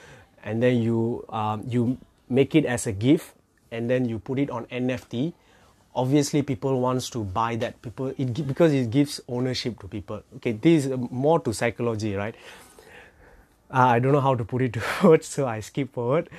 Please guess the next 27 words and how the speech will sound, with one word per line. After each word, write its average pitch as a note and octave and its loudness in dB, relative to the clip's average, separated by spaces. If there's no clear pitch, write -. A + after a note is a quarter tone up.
Uh, C#3 4
and D#3+ 6
then E3+ 10
another E3+ 4
one F3 6
which C#3+ 0
is C3 -8
most D3 4
important, C#3+ 2
which C#3 -4
I'm D#3 6
also C#3 4
looking C#3+ 2
into, B2 0
is C3 -2
domains, B2 2
uh, A2 -4
or A#2 0
wallets. C3 4
So, D#3+ 6
uh, D3+ 4
back E3 2
in C#3+ 4
Web D3 0
two F3+ -2
point C3+ -6
oh, D#3 -2